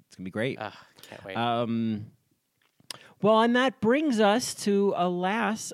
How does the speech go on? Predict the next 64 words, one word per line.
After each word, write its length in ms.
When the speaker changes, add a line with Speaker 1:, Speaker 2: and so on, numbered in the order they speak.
Speaker 1:
our 300
B 280
S 220
A 180
of 180
the 100
week, 760
in 280
which 340
we 240
queen 340
out 160
on 120
a 80
food 260
or 100
a 100
song 240
or 120
a 80
thing 220
or 100
anything 220
in 40
our 100
lives 220
that's 120
acting 260
as 100
the 60
best 140
supporting 260
actress 240
of 80
our 100
lives. 1040
Whew. 260
What 160
do 60
you 80
got 260
this 220
week? 240
Speaker 2:
I've 100
actually 280
got 200
quite 280
a 40
few 200
nominees, 580
so 160
I'm 140
gonna 160
blow 460
through 320
them, 300
even 260
though 200
I 120
know 180
we'll 100
have 160
to 80
stop 320